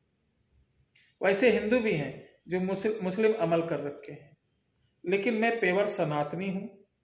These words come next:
मैं सिर्फ अपने राष्ट्र के लिए, अपने देश के लिए, अपने धर्म के लिए और अपनी जो प्राचीन विद्या है उनके लिए काम करता हूँ। तो मुस्तकीम जी ने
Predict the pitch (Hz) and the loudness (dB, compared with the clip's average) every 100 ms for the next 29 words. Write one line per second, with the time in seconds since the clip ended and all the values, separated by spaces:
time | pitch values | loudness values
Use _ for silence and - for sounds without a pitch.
0 | _ _ 143 185 190 196 170 - 160 143 | _ _ -2 -2 0 -4 -4 -4 -4 -2
1 | 131 170 - - 185 196 180 151 143 120 | 0 0 -2 -8 -8 -6 -8 -8 -10 -10
2 | 131 160 175 - 190 175 156 143 120 - | -4 -4 -4 -8 -6 -6 -6 -10 -12 -10
3 | 131 175 185 185 185 185 190 - _ _ | -4 -4 -4 -8 -10 -12 -14 -20 _ _
4 | _ _ _ _ _ _ _ _ _ _ | _ _ _ _ _ _ _ _ _ _
5 | _ _ - 220 220 220 220 208 - 165 | _ _ 4 4 4 2 2 0 4 2
6 | 165 220 202 208 214 165 156 135 120 - | 4 2 2 2 0 0 -2 -4 -4 -4
7 | 107 123 117 - - - - - - - | -8 -8 -14 -16 -16 -16 -16 -20 -20 -20
8 | _ _ _ _ - - 190 220 214 - | _ _ _ _ -20 -8 -2 -2 -2 2
9 | 269 294 233 233 220 240 - - | 4 4 4 2 2 0 -4 -10